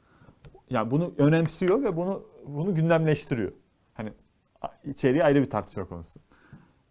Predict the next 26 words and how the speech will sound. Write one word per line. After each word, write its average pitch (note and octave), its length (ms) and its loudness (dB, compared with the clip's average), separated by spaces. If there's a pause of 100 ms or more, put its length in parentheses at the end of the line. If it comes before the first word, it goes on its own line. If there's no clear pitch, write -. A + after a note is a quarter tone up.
(140)
Ee, A#2 300 -4 (400)
efendim E3+ 400 -6
başka C#3+ 480 -4 (100)
neler E3+ 320 -2
var? B2+ 160 -2
Mesela B2+ 240 -10
K F3 180 0
H E3+ 120 0
K'yı D#3+ 300 2
gündemleştiriyor G#2 720 -4
mesela. F2 360 -12 (960)
Ee, G#2+ 160 -10 (160)
K A#2 180 -2
H A2 100 -4
K'larla G#2+ 420 0
işte - 180 -12
adaletsizlikleri F#2 800 -6
vesaire F2+ 440 -12
değil E3 80 -10
mi? G2+ 60 -12
Gelecek F#2+ 380 -8
Partisi'nde, - 520 -14
işte - 240 -14
Deva F2+ 240 -6
Partisi'nde F2 420 -12
böyle F2 160 -12